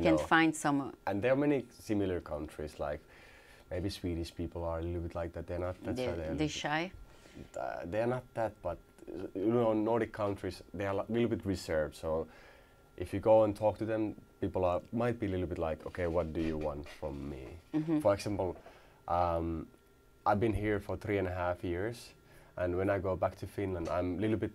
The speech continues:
Speaker 2: Americanized in a way that, uh, I go to a supermarket. Let's
Speaker 1: Mm-hmm.
Speaker 2: imagine I go to a supermarket, I buy, uh, I buy a, an avocado. Then I go to the teller,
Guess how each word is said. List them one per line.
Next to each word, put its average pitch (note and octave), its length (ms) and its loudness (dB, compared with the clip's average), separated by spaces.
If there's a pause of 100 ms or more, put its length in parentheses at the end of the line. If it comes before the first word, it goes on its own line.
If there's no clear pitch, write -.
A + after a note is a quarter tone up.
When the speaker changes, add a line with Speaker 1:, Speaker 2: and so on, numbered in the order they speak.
Speaker 2:
Americanized F#2 840 0 (100)
in F#2+ 100 0
a F#2 60 2
way G2 220 6
that, - 180 4 (960)
uh, F2 340 2 (100)
I G2+ 40 -2
go G#2 180 -2
to G2+ 180 -6 (220)
a F#2+ 40 -8
supermarket. - 600 -10 (280)
Let's E2 160 -6
Speaker 1:
Mm-hmm. E2 120 -2
Speaker 2:
imagine D2 300 -4
I - 40 -2
go F2+ 140 -4
to F2 140 -10
a - 20 -12
supermarket, G2+ 600 -6
I D#2+ 100 -2
buy, D#2+ 420 0 (600)
uh, D2+ 480 -2
I - 20 -4
buy E2+ 180 -4
a, E2 220 0 (140)
an F#2+ 140 -2
avocado. D#2+ 520 -6 (440)
Then G2 140 0
I F#2+ 100 2
go F#2 220 2
to F2 120 -6
the D#2+ 320 -2 (380)
teller, G#2+ 340 -2